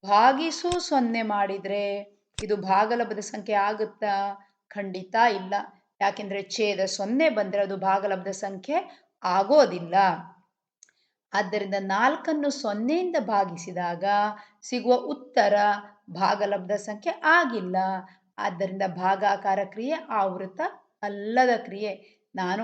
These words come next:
ಉದಾಹರಣೆಗೆ ನಾಲ್ಕು ಅಂತ ತಗೊಂಡೆ, ನೀವು ನಾಲ್ಕರ ಬದಲು ಬೇರೆ ಸಂಖ್ಯೆಯನ್ನು ಕೂಡ ತೆಗೆದುಕೊಳ್ಬಹುದು. ಮುಂದಿನ ಪ್ರಶ್ನೆಗೆ ಹೋಗೋಣ. ನೂರ ಅರವತ್ತೊಂಬತ್ತರ ವರ್ಗದ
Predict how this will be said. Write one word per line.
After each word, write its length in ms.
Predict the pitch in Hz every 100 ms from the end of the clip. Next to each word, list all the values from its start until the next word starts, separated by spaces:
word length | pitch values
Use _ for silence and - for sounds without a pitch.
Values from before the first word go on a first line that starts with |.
| 220
ಉದಾಹರಣೆಗೆ 560 | 185 202 226 240 262 277 254
ನಾಲ್ಕು 260 | 262 277 277
ಅಂತ 100 | 269 277
ತಗೊಂಡೆ, 240 | 285 247 220
ನೀವು 120 | 220 233
ನಾಲ್ಕರ 320 | 247 262 254
ಬದಲು 180 | 247 262 226
ಬೇರೆ 220 | 233 240 262 254
ಸಂಖ್ಯೆಯನ್ನು 420 | 254 262 254 247 247
ಕೂಡ 120 | 254 320 370 - _ _ 240
ತೆಗೆದುಕೊಳ್ಬಹುದು. 840 | 196 170 - 180 165 170 170 196 190 185 - _ _ _ _ _ _ _ _ _ _ _ _ _ _ _ _ _ -
ಮುಂದಿನ 320 | 247 262 262 196
ಪ್ರಶ್ನೆಗೆ 320 | 185 - 180 170
ಹೋಗೋಣ. 280 | 160 170 165 208 320 370 - _ _ _ _ _ _ -
ನೂರ 300 | 247 285 330 359 381 -
ಅರವತ್ತೊಂಬತ್ತರ 1040 | 240 262 262 262 233 226 214 220 - 214 285 277 233 254 - _ 202 196
ವರ್ಗದ 640 | 214 285 302 277 311 208